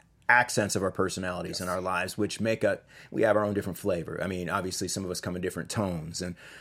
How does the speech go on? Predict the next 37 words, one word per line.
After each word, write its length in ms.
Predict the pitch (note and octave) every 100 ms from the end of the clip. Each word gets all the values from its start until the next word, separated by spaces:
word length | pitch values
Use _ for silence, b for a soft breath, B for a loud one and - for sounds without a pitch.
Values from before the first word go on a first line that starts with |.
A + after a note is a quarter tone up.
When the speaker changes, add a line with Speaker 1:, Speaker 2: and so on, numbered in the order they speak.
| B -
Speaker 1:
and 120 | G2+
perhaps 360 | A2 A2 G2+ A2+
we 80 |
have 80 | G2
different 260 | F#2+ F#2 F#2
accents 420 | F2 - F2 E2+
from, 360 | - F#2 F2+ E2+ -
from 160 | G2
which 140 | F#2 F#2+
we 80 |
come. 180 | G2+ G#2+
But 160 | F2+ -
everybody 400 | A2 A2+ G#2 G#2
wants 280 | G2 F#2 -
to 80 | -
be 80 | E2+
loved. 480 | F2 B2+ C3 B2+
Everybody 320 | G#2+ F2+ E2+ F2
wants 380 | F2 E2+ - -
to 340 | F2+ E2+ E2+ - _ _ _ _
<laughs> 440 | - - D3+ C#3+ -
have 140 | G2+
a 40 |
roof 240 | F2 A#2+ B2+
over 140 | B2+
their 120 | B2+ C3
head. 240 | B2 B2
Everybody 360 | G2+ G2+ F#2+ G2+
wants 200 | G2+ -
to 60 |
be 100 | G2
understood, 640 | D#2+ F2+ - - B2+ B2+ A2+
be 120 | G#2
able 100 | G2
to 40 | F2+
express 540 | - - - B2 -
themselves, 540 | B2 A#2+ B2 B2 B2